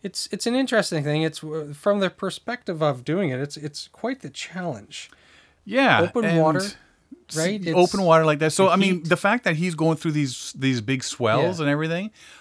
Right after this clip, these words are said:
Speaker 2: I think that answers our, our question.
Speaker 1: Yeah.
Speaker 2: That, yeah, this could be used for something other than
Speaker 1: Yeah,
Speaker 2: just
Speaker 1: it's
Speaker 2: urban
Speaker 1: interesting
Speaker 2: paddling.
Speaker 1: that, yeah. So, and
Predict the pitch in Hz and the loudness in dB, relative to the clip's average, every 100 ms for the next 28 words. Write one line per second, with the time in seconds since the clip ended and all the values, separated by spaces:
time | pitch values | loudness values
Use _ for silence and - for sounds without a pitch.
0 | - 151 151 190 170 156 139 143 139 123 | -2 0 0 -4 0 0 2 0 -2 -2
1 | 120 117 117 110 107 107 - - - - | 0 0 -2 -4 -6 -6 -8 -6 -6 -10
2 | 69 _ - 165 143 - _ - 131 143 | -14 _ -4 -2 -2 -4 _ -2 0 2
3 | 165 185 92 98 143 151 - 196 170 135 | 0 -2 -6 -4 -2 -2 0 -2 0 -2
4 | 110 123 - 123 117 120 107 113 110 107 | -2 -4 -6 -6 -4 -4 -6 -6 -4 -2
5 | 214 262 117 175 143 117 104 117 120 139 | 2 2 2 0 0 0 0 0 0 0
6 | 135 160 147 - 156 226 120 - 196 180 | 0 -2 -4 -2 -2 -2 -4 -4 -2 -2
7 | - - - 196 180 | -8 -20 -6 -2 -2